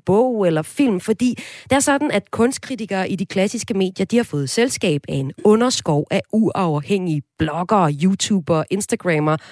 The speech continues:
og andre, som omtaler og anmelder kulturprodukter.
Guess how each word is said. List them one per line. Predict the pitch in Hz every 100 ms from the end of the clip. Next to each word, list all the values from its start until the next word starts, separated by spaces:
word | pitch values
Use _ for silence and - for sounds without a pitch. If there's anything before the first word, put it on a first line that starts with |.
| -
og | - - 160
andre, | 180 202 - - -
som | - 202
omtaler | 151 151 185 185 156 151
og | -
anmelder | 151 156 151 143
kulturprodukter. | - 175 - 107 - 151 131 -